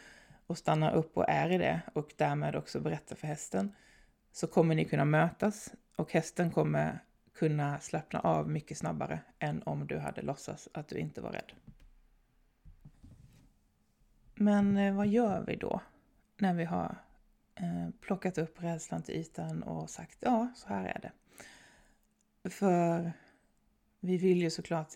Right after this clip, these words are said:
inte vara kvar längre än vi måste i det läget. Och, eh, vi vill sannolikt också hjälpa hästen att, eh, inte bli rädd. Eller om hästen redan är rädd så vill vi hjälpa hästen att komma ner i stress.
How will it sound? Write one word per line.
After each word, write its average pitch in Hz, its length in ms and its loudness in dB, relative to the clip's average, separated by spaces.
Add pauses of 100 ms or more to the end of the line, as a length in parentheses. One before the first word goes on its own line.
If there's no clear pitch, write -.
(100)
inte 156 360 -2
vara 143 140 -4
kvar 135 500 -2 (760)
längre 151 460 0
än 147 120 -2
vi 151 80 -2
måste - 520 -2 (200)
i 202 120 0
det 190 120 2
läget. 202 460 2 (800)
Och, 175 400 -2
eh, 165 240 2
vi 180 140 2
vill 202 200 4
sannolikt 196 420 2
också - 220 -6
hjälpa 165 420 -2
hästen - 520 -6
att, - 380 -10
eh, 160 320 -6
inte 170 280 -2
bli 165 160 -2
rädd. 170 280 -2 (160)
Eller 160 300 0
om 165 180 -2
hästen 170 340 -4
redan 175 240 0
är 220 100 2
rädd 240 200 -4
så - 220 -8
vill 220 240 0
vi 220 60 0
hjälpa 214 240 0
hästen 202 340 0
att 196 120 -2
komma 196 220 4
ner - 380 -2
i - 160 -6
stress. - 440 -6